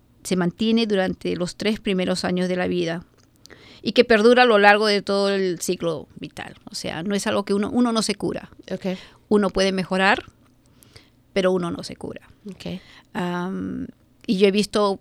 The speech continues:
Speaker 1: como te digo, progreso en mis hijos, eh, en mi hijo, pero he visto también cuando ha llegado a la edad ya, digamos, de, de ser un, eh, adolescente, he visto cómo ha cambiado.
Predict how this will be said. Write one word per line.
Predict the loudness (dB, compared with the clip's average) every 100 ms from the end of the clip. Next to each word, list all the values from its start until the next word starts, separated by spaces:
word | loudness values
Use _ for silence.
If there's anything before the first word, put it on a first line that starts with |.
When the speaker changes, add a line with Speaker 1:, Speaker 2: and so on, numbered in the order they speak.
| -6
Speaker 1:
como | -6 -2
te | -2
digo, | 0 -2
progreso | -2 0 0 0 -2
en | -6 -4
mis | -6 -6
hijos, | -10 -10 -10 -10 -14 -16 _ -12
eh, | -8 -6
en | -4
mi |
hijo, | -4 -6 -6 -8 -12 _ _ _ _ _ _ _ _ _ _ -2
pero | 0
he | 0
visto | -2 -6
también | -6 -4 -4 -6 -10 _
cuando | -6 -4 -4
ha |
llegado | -2 -2 -2 -2
a | -2
la |
edad | -2 -2
ya, | -2 -4
digamos, | -6 -8 -6 -6 -6
de, | -6 -8 -8
de | -8 -8 -12 -14 -14
ser | -6 -4 -4
un, | -4 -6 -6
eh, | -6 -4 -4
adolescente, | -4 -4 -4 -4 -4 -6 -10 -12 -20 -20 -20 -14 -4
he | -2
visto | -2 -6 -4
cómo | -4 -4
ha | -4
cambiado. | -6 -4 -4 -6 -8 -12